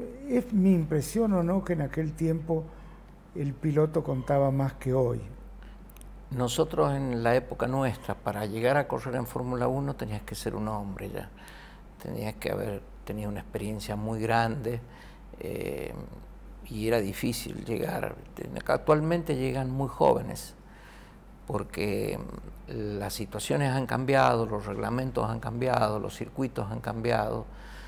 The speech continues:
Speaker 2: la manera de gestionarse todo ha cambiado. Entonces llegan, eh, chicos que son excelentes pilotos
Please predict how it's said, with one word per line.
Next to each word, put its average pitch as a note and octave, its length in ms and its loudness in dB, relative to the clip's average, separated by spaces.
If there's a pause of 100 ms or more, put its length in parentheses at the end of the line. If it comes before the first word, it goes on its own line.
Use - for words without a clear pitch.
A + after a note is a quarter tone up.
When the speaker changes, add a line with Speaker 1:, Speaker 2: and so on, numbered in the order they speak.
(240)
Speaker 2:
la G2+ 200 -4
manera A#2 380 4
de A2+ 120 6
gestionarse A2+ 720 0
todo A#2 260 2
ha - 80 -4
cambiado. B2 640 2 (500)
Entonces B2+ 420 -2
llegan, C3 540 4 (200)
eh, - 440 -4 (920)
chicos A#2+ 320 -2
que - 80 -6
son B2 240 2
excelentes C3+ 580 2
pilotos - 720 -2